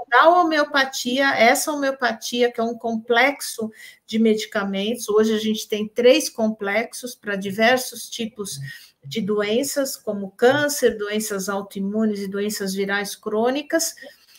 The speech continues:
e esse trabalho agora vai ser documentado no livro. É lógico que a gente precisa ainda de mais ajuda pra fazer a parte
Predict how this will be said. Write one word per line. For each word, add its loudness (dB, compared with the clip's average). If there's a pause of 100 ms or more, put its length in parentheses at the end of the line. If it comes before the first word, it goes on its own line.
(140)
e 6
esse 6
trabalho 6
agora 4
vai 2
ser -2
documentado 0
no -2
livro. 0
É 0
lógico 2
que 0
a 6
gente 0
precisa -4
ainda -2
de -4
mais 2
ajuda 2
pra -4
fazer -4
a 2
parte -4